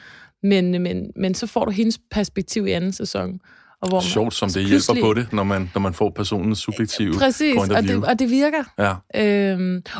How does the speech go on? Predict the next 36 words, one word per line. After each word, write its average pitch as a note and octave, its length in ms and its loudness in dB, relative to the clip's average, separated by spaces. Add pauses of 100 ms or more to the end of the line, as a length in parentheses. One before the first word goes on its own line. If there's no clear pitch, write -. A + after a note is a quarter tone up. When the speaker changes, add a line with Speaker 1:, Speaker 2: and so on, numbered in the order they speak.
Speaker 1:
og E3+ 100 0
så G3+ 120 0
vil A3 80 6
jeg G#3+ 80 6
også E3+ 120 -2
bare G#3+ 120 0
sige, G#3+ 220 -2
ud A3+ 100 0
over F3 160 2
grebet, F#3 440 -4
så, G3 220 0
så - 160 -4
er G3+ 60 0
den F#3 220 -4
bare F#3 160 2
enormt F#3+ 340 0
vellykket G3+ 460 0
i G3 220 -2
at F3+ 180 -4
blande F#3+ 520 0 (760)
spændingselementet. F#3+ 1040 0
Sådan G3 220 2
en, F#3+ 60 2
den F#3+ 200 -2
er F3+ 40 0
jo F3 160 -2 (160)
rammet F3 300 2
ind G3 200 0
i G#3 60 -4
sådan G3 220 0
en F#3 100 0
whodunit F3+ 540 0 (500)
forhør G3 760 0 (120)
allerede G3 360 4
fra G3 120 -4
første F#3+ 340 -2